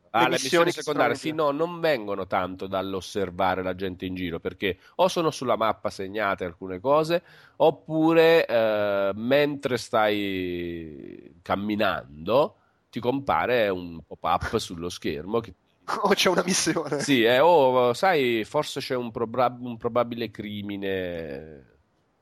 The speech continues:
Speaker 2: Mm,
Speaker 1: E ma-
Speaker 2: e com'è che sono le missioncine extra? Sono sfiziose, o?
Speaker 1: Ehm, allora, dipende. Ci sono, so-, tra... allora, diciamo insieme missioni e attività secondarie, c'è un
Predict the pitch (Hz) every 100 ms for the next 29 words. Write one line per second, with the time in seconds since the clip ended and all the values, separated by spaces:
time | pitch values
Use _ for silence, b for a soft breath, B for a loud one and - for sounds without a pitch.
0 | - - 139 127 127 135 151 156 175 196
1 | 190 165 175 180 151 139 143 135 143 135
2 | 143 - - 147 - 131 123 127 123 -
3 | - - 143 123 123 139 170 131 127 131
4 | 127 123 123 120 123 123 127 175 143 107
5 | 110 135 131 104 92 98 101 95 92 -
6 | 120 151 143 131 120 113 107 104 101 101
7 | 107 107 - 123 113 135 127 127 131 123
8 | 113 147 139 127 - 156 127 117 117 -
9 | 143 147 147 147 147 139 131 120 - -
10 | 113 110 - 107 71 73 - 104 104 104
11 | 101 82 95 113 - 113 107